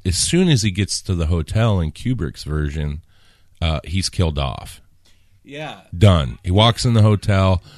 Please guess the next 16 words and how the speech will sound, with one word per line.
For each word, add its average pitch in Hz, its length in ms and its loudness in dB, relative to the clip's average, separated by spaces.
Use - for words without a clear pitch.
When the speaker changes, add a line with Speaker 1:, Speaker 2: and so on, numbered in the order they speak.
Speaker 1:
walks 101 320 0
down 98 160 0
the 90 80 0
hall, 87 460 0
boom, 90 180 2
he's 76 160 -2
dead. 65 320 -4
Speaker 2:
Right. 120 420 -2
Speaker 1:
Y-, 110 180 -6
you 110 200 2
know, 90 320 -2
and 110 100 2
he 104 100 2
doesn't 90 260 0
come 80 200 -4
back. 80 400 0